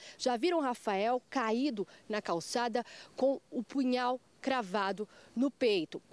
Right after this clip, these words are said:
Em cima dele estavam a ex-mulher dele e o atual companheiro dela, junto com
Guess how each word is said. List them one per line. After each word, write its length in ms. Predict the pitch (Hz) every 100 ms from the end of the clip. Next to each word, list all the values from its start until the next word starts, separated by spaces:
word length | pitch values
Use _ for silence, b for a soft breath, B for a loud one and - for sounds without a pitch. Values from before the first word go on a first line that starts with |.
| B
Em 100 | -
cima 300 | 302 403 311
dele 380 | 214 233 196 165 -
estavam 600 | - - 240 214 220 - -
a 220 | 240 254
ex-mulher 720 | 247 320 453 359 294 220 254
dele 460 | 262 214 202 220 254 B B
e 40 | 269
o 60 |
atual 420 | 269 - 277 294
companheiro 540 | 339 311 277 262 285 294
dela, 400 | 214 214 190 175
junto 400 | 190 302 320 285
com 300 | 285 302